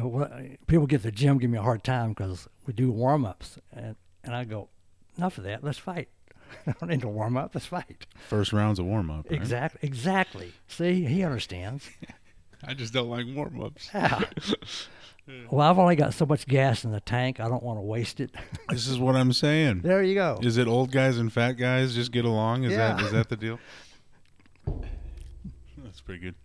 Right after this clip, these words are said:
Speaker 1: Now, the warm-up's important, so
Speaker 2: Oh,
Speaker 1: everybody should
Speaker 2: absolutely.
Speaker 1: go. Th-, and I do the warm-up every day except Saturday. So, 'cause I, n-, I'm going six days a week. When we open back up, I was going six before.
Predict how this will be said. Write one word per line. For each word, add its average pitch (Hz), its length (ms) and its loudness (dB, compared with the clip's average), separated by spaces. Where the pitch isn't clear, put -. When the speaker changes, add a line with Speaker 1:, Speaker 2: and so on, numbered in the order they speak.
Speaker 1:
Now, 139 180 -4
the 143 100 2
warm-up's 202 300 8
important, 104 500 -2
so 107 180 -6
Speaker 2:
Oh, - 20 -2
Speaker 1:
everybody 135 320 2
should - 80 -4
Speaker 2:
absolutely. 139 40 -2
Speaker 1:
go. 131 60 -2
Th-, - 40 -20
and 135 120 -2
I 135 40 2
do 151 160 6
the 185 80 6
warm-up 160 320 2
every 147 240 2
day 143 180 4
except 123 300 -4
Saturday. 87 440 -10
So, 95 380 -10
'cause 120 140 -8
I, 127 200 -2
n-, 131 140 -6
I'm 120 120 -4
going 127 180 -2
six - 220 -8
days 117 180 -4
a 104 80 -6
week. 120 300 -6
When 98 100 -12
we 107 80 -8
open 104 220 -6
back 104 260 -10
up, 113 160 -8
I 98 60 -12
was 101 100 -14
going 110 160 -12
six 120 240 -12
before. 113 480 -10